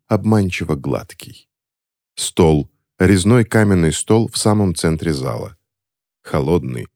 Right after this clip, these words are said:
словно высеченный из черствых солдатских сердец. И гроб на нем, черный гроб, на крышке которого теплится одинокая свеча, дающая минимум света.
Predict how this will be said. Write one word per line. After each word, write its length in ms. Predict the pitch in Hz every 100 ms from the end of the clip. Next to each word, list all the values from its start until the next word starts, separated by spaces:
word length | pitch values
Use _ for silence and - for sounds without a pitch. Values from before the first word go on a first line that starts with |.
| _
словно 420 | - 101 101 90
высеченный 560 | 87 123 113 104 104 101
из 160 | 95 87
черствых 580 | - 101 95 - 87
солдатских 600 | - 78 69 65 - 62
сердец. 640 | - 65 - - - - - _ _ _ _ _ _ _ _ _
И 120 | 120
гроб 380 | 110 135 113 -
на 120 | 73
нем, 300 | 64 60 55 _ _ _
черный 460 | - 139 127 123
гроб, 380 | 107 87 73 - - _ _ _
на 120 | 101
крышке 380 | 92 101 92 -
которого 460 | 90 82 110 95 85
теплится 480 | 104 90 90 - 82
одинокая 520 | 78 82 85 78 69
свеча, 520 | - 71 - 107 107 - -
дающая 560 | 87 85 98 92 87
минимум 440 | 78 78 73 69 62
света. 540 | - 60 58 - -